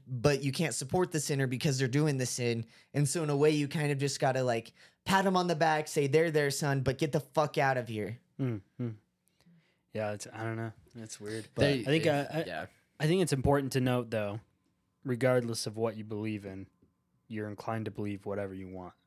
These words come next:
Speaker 3: For sure.
Speaker 2: And if you are part of the church, of the L D S church, that's fine. We're just stating some facts and things that we've made connections to.
Speaker 3: Yeah.
Speaker 2: So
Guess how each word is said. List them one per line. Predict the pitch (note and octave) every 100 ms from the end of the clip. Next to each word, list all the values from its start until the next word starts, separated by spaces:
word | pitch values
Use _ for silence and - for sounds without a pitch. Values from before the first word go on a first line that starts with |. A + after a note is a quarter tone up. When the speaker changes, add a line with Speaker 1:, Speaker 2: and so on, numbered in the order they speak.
| _
Speaker 3:
For | A2+ A#2
sure. | - - F#2+ - _
Speaker 2:
And | A2+ A2 G#2 -
if | A#2+ G2+
you | G#2
are | B2
part | C#3 D3
of | C#3+
the | C3+
church, | B2+ A#2+ A#2+ - - -
of | G#2+
the | G2+ A2
L | A2
D | A#2
S | A#2
church, | - G#2 G2 - - _ _
that's | A2 G2
fine. | - G2+ G2 F#2+ _ -
We're | A2
just | G#2 -
stating | A2+ G2+
some | G2 F#2+
facts | G2 A2+ G2+ G2 - - -
and | G#2 G2
things | G#2 G2+
that | F#2+
we've | G2+ G2 F#2 - _ _ _ _ _ _ _ _ _ -
made | C3+ C3+
connections | C3 B2 G#2 G2+ F#2
to. | - E2+ - _ _ _ -
Speaker 3:
Yeah. | F#3 F#3 - - _ _ _ -
Speaker 2:
So | - G2+ F#2+ F#2+